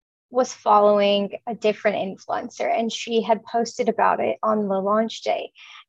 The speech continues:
And so I clicked on it 'cause I like to click on things and explore. Uh, so I clicked on it and I was like, "Oh, this actually might be super useful for me," because I,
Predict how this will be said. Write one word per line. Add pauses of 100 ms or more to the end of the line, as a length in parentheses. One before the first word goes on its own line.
And
so
I
clicked
on
it (340)
'cause
I
like
to
click
on
things
and
explore. (340)
Uh,
so
I
clicked
on
it
and
I
was
like,
"Oh,
this
actually
might
be
super
useful
for
me,"
because
I,